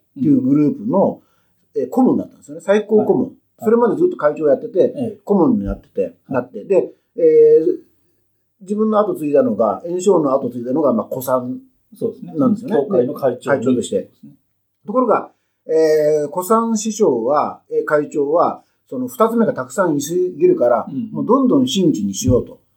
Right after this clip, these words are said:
Speaker 1: で、しちゃうんですよね。
Speaker 2: うん。
Speaker 1: ところが、圓生はあんな下手なやつをなんで真打ちにするんだっていうんで、そこで、
Speaker 2: うんうんうん。
Speaker 1: えーと、トラブっちゃって、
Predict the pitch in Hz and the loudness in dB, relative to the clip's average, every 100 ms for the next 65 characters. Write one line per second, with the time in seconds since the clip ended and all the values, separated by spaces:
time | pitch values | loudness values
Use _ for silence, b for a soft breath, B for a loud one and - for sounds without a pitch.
0 | 143 143 - 208 208 190 - - - - | -16 -14 -4 0 0 2 -2 -2 -8 -8
1 | - _ 262 - _ _ _ 220 269 247 | -8 _ -20 -20 _ _ _ -4 0 2
2 | 202 156 - - - 180 214 214 196 143 | 2 0 -2 -12 -8 -2 0 2 2 2
3 | - 156 208 214 214 196 - _ _ _ | 0 0 0 2 2 0 -4 _ _ _
4 | _ _ _ 180 196 185 131 127 143 120 | _ _ _ -2 0 2 0 -2 -4 -2
5 | 165 165 131 151 135 120 110 123 139 120 | -2 -2 -2 0 2 2 0 -2 0 0
6 | 113 - 135 127 127 190 233 240 - - | 0 -4 -6 -6 -6 -2 2 2 0 -10
7 | - - 170 165 160 139 160 180 180 180 | -16 -4 2 2 2 0 0 0 0 -4
8 | 175 - | -4 -6